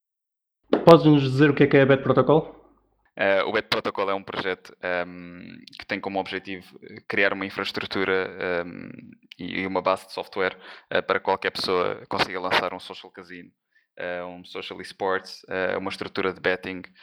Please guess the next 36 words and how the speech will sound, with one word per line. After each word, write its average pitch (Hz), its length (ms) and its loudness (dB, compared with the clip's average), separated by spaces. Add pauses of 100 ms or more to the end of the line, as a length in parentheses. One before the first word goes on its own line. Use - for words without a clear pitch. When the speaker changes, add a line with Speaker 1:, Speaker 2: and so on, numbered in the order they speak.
(120)
Speaker 2:
com - 120 -8
casino, 98 420 -4
esports, 92 520 -4
sports 92 300 -8
booking, 92 440 -12 (440)
ehm, 90 560 -2
e 90 140 -4
competir 107 420 -4
com 107 140 -4
os 104 100 -2
grandes 104 280 -4
players, 104 520 -4
eh, 90 200 -2
que - 80 -6
nós 98 100 0
conhecemos 95 340 -6
no 98 80 -6
mercado, 90 380 -2 (260)
com 92 120 -4
uma 92 100 -2
infraestrutura, 92 1120 -2
ehm, 90 120 -8
híbrida, 113 560 -6
centralizada 92 640 -2
e 82 40 -6
descentralizada, 90 760 -4 (520)
eh, 90 360 0
e 92 80 -4
com 90 240 -6
o 92 80 -6
uso 90 240 -10
de, 87 340 -2
de - 140 -18
várias 90 280 0
interfaces, 90 720 -4
ehm, 87 640 -4